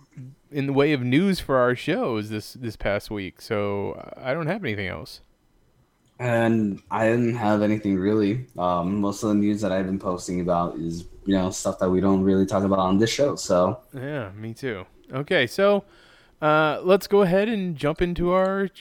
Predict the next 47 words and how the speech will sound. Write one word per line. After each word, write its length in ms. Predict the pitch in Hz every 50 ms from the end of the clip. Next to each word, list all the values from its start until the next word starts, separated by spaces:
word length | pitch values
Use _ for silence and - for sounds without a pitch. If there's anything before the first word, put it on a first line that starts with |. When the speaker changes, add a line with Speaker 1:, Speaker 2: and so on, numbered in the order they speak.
| 131
Speaker 1:
our 120 | 151 165 175
shows 380 | - - - 226 269 240 -
then. 480 | - 127 110 101 98 101 104 107 107 - - -
W-, 260 | 120 117 120 113 101 95 - 131 139 135
we 260 | 123 120 131 139 156 170
wanna 160 | 180 170 147
talk 200 | - 170 170 151
about 220 | 143 113 110 -
first 300 | - 147 135 117 - -
Gotham? 500 | - 110 135 190 - 320 330 339 339 311 - - - - - - - - - - _ _ - _ _ _ _ - -
Speaker 2:
We 120 | 123 123 120
can 100 | 131 135
go 120 | 147 139 135
out, 380 | 135 143 139 127 - - 117
go 140 | 110 110 113
ahead 140 | 127 131 120
and 320 | 117 113 107 107 - - - -
start 280 | - - - 127 123 123
with 120 | 107 92
Gotham. 380 | 101 92 92 - 113 123 160 - - _
Speaker 1:
So 300 | - - - 208 202 196 175 - _
Gotham, 840 | - 185 190 247 294 277 - 208 165 139 131 131 131 131 123 78 - _ _ _ _ _
I 120 | 147 165 190
think 220 | 240 220 196 170
the, 360 | 160 151 147 143 143 143 143 139
the 80 | 143
biggest 440 | 131 127 127 147 180 208 277 254 -
surprise, 720 | - 147 127 - 127 110 104 101 101 107 143 180 190 - 226 - -
especially 600 | 156 139 135 135 - - - 190 262 - - 254 165
for 140 | - - 131
me, 160 | 117 117 120
since 200 | - - 139 127 131
we 100 | 131 117
talked 260 | - 170 220 - -
about 140 | 147 127 -
this 120 | 123 120
a 60 | 131
lot 240 | 113 120 160 202 202
last 220 | 123 104 104 -
season, 240 | - 190 190 180 135
I'm 140 | 120 117 123
guessing 260 | 127 175 - - 160
her 120 | 139 139 117
show 260 | - - 170 185 202
must 220 | 156 123 - -
got 160 | - 95 117 -
canceled. 500 | - 151 180 202 - 127 104 110 127